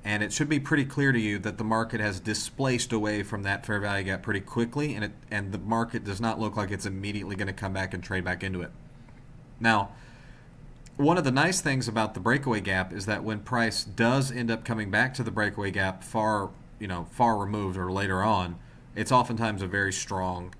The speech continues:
um, bounce spot or, or very s-, strong reversal point for price. So, in this I C T Basics video, we covered the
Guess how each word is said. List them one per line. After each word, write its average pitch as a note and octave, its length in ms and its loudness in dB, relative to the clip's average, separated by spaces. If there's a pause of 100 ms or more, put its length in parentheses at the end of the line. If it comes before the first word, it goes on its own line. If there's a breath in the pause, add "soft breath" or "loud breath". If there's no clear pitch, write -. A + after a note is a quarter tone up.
(120)
um, E2+ 380 -6 (400)
bounce F#2 400 0
spot - 400 -8
or, F#2 220 -6
or F#2+ 60 -6
very F#2+ 220 -2
s-, - 120 -4 (240)
strong F#2 460 -2
reversal F2+ 420 -2
point F2 300 -8
for F#2+ 100 -8
price. F2 440 -6 (440 loud breath)
So, - 320 0 (420 loud breath)
in - 60 -2
this F3 160 6
I D#3+ 120 10
C D3+ 140 4
T C#3 140 0
Basics B2+ 400 0
video, A#2+ 300 6
we A#2 160 2
covered G#2+ 560 0 (180)
the F#2+ 540 0